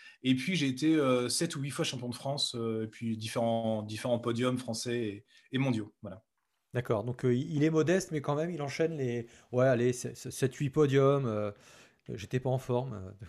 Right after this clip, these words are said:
Speaker 2: <laughs> voilà, d'accord.
Speaker 1: Non, non, mais <laughs> je les ai pas comptés, je m'en souviens plus.
Speaker 2: Euh, non, mais c'est bien, quand on compte plus, c'est, j'aime bien, c'est comme avec mes clients, de, bon, là, quand j'accompagne certains et on, on approche les revenus, je dis, euh, combien vous gagnez ? Oh, je, je sais plus. C'est le genre de bonnes réponses, c'est, ce sont des très bonnes réponses.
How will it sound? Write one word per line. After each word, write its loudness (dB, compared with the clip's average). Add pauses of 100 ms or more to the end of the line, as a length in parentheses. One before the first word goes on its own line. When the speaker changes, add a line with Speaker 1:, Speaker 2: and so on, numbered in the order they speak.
(100)
Speaker 2:
<laughs> -6
voilà, 0 (320)
d'accord. -6 (140)
Speaker 1:
Non, 0
non, 6
mais 0 (460)
<laughs> -12
je -4
les 2
ai 0
pas 2
comptés, 0
je -2
m'en -4
souviens -4
plus. -16 (760)
Speaker 2:
Euh, 6
non, 8
mais 6
c'est 4
bien, 6
quand -2
on -2
compte -2
plus, 0
c'est, -4
j'aime 2
bien, 4
c'est -2
comme 0
avec -2
mes 2
clients, 2
de, 2
bon, 2
là, 2
quand -4
j'accompagne 0
certains 2
et 2
on, -2
on -4
approche -2
les 0
revenus, 0
je -4
dis, -14 (320)
euh, 0
combien -2
vous -2
gagnez ? 4
Oh, 10
je, -2
je 0
sais 0
plus. -4
C'est 0
le 4
genre 2
de 4
bonnes 2
réponses, 0
c'est, -6
ce -6
sont -4
des -2
très -4
bonnes -2
réponses. -6